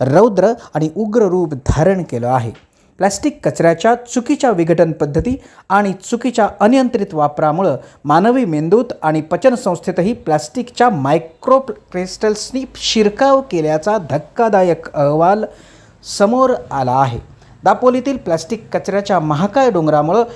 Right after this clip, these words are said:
येथील निसर्ग, जनावरं आणि नागरिकांचं आरोग्यही धोक्यात आलं आहे. या प्लॅस्टिक कचऱ्याच्या अतोनात अशा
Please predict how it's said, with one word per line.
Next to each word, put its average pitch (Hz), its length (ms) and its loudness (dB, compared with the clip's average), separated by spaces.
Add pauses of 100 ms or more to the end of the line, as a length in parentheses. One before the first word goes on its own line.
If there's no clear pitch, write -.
(140)
येथील 190 400 2
निसर्ग, 180 560 0
जनावरं 170 600 2 (200)
आणि 175 140 0
नागरिकांचं 180 720 -2
आरोग्यही 175 540 0 (340)
धोक्यात 208 480 2 (140)
आलं 135 220 2
आहे. 135 280 4 (460)
या 180 220 6
प्लॅस्टिक 180 520 -4 (160)
कचऱ्याच्या 190 600 -2 (640)
अतोनात 226 600 2 (440)
अशा 170 360 0